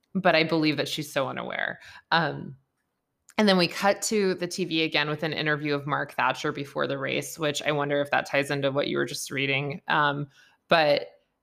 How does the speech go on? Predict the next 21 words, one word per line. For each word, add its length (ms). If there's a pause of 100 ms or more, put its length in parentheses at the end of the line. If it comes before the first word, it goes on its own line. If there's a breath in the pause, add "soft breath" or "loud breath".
(360)
he's 240
like, 200
"All 220
mothers 420
worry 220
about 240
their 100
boys. 500
It's 140
hard 280
for 140
them 200
to 120
get 160
past 380
maternal 400
instinct. 640
They 100
get 220
emotional." 920
And 420